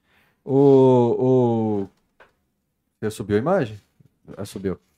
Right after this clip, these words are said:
É, no dia trinta é o Beto Guerra. E no dia trinta e um ou dia primeiro, eu tô fechando isso ainda com ele, é o Fio, guitarrista do C P M vinte e dois, que vai tá tocando aqui em Belo Horizonte. Existe a possibilidade de abrir um show extra no dia primeiro, então,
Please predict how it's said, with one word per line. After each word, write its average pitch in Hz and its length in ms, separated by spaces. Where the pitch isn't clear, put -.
É, 113 160
no 139 160
dia 151 260
trinta 160 420
é 147 40
o 135 40
Beto 143 280
Guerra. 185 500
E 233 140
no 233 140
dia 170 160
trinta 170 280
e 135 100
um 127 220
ou 202 140
dia 180 160
primeiro, 156 460
eu - 20
tô 143 140
fechando 131 420
isso 123 160
ainda 120 160
com 117 160
ele, 151 420
é 135 80
o 160 120
Fio, 170 260
guitarrista 139 480
do 131 60
C 143 100
P 131 120
M 117 100
vinte 127 160
e 131 40
dois, 131 280
que - 100
vai 123 100
tá 127 120
tocando 110 480
aqui - 180
em 127 60
Belo 120 100
Horizonte. 113 540
Existe 143 280
a - 40
possibilidade 120 420
de 123 60
abrir 120 160
um 117 80
show 117 200
extra 110 300
no 107 60
dia 113 100
primeiro, 131 400
então, 156 340